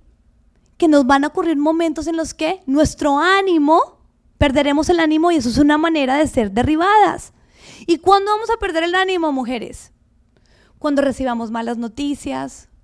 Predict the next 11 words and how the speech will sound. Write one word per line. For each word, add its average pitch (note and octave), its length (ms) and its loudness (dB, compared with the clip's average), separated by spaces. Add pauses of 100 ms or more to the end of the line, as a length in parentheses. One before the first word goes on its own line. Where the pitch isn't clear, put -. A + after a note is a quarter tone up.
(140)
cuando C4+ 300 -4
vengan A#3+ 300 -4
aflicciones, C#4+ 1080 -4 (960)
cuando D4+ 280 0
suceden F#4+ 800 -2
cosas F4 640 -2 (160)
que D#4+ 120 -4
no C4 160 -4
queremos C4 560 -6
que - 180 -14
sucedan. - 520 -12